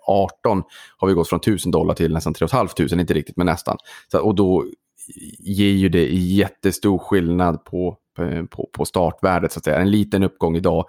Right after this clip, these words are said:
ger ju en enorm uppgång om man jämför med när de kom in på börsen. Det är därför du kan gå från hundratusen till tvåhundratusen i jättesnabbt på slutet.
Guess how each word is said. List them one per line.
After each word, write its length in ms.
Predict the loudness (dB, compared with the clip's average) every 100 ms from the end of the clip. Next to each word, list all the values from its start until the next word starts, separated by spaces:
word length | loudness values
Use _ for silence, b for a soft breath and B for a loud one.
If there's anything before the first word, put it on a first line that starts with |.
| B B _
ger 300 | -6 0 2
ju 140 | 2
en 80 | 0
enorm 540 | 0 2 4 4 4 2
uppgång 360 | 0 0 0
om 60 | 2
man 120 | 0
jämför 320 | 0 -2 -2
med 100 | -2
när 80 | -2
de 100 | -4
kom 140 | -2 -4
in 120 | -4
på 80 | -4
börsen. 380 | -4 -4 -4
Det 60 | -2
är 20 |
därför 320 | 0 0 0
du 40 | -4
kan 120 | -2
gå 120 | -4
från 140 | -2 0
hundratusen 540 | 0 0 -4 -4 -6
till 140 | -6 -8 B B B _ -10
tvåhundratusen 880 | -2 2 4 4 2 2 0 0 -2
i 140 | -2 0
jättesnabbt 680 | 2 0 0 -4 -2 -2
på 60 | -4
slutet. 360 | 0 0 0